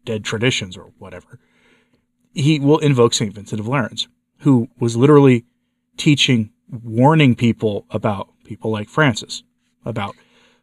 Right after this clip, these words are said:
people who will take the Bible and s-, tw-, twist it to their purpose, who will try to wa-, tell you that faith changes when it doesn't.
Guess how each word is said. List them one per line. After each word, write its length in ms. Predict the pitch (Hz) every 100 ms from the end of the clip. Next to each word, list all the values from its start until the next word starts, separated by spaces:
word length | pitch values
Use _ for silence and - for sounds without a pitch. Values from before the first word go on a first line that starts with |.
| _ _ _ _ _
people 300 | 120 107 110
who 100 | 113
will 180 | 101 101
take 320 | - - 107 _ 131
the 100 | 117
Bible 560 | 95 95 98 104 127 131
and 120 | 95 _
s-, 320 | - - - -
tw-, 100 | - _ _
twist 340 | - - 110 -
it 80 | 107
to 100 | 107
their 140 | 92
purpose, 480 | - 95 120 143 - _ _ _ _ _ _ _
who 160 | 120
will 160 | 107 104
try 180 | - 104
to 80 | 101
wa-, 220 | 101 117 _
tell 240 | 123 104
you 160 | 104 101
that 240 | 92 90 _ _ _ _ _ _
faith 200 | - 104 _ -
changes 500 | - 101 110 151 156
when 140 | 101
it 100 | 95
doesn't. 380 | 95 95 131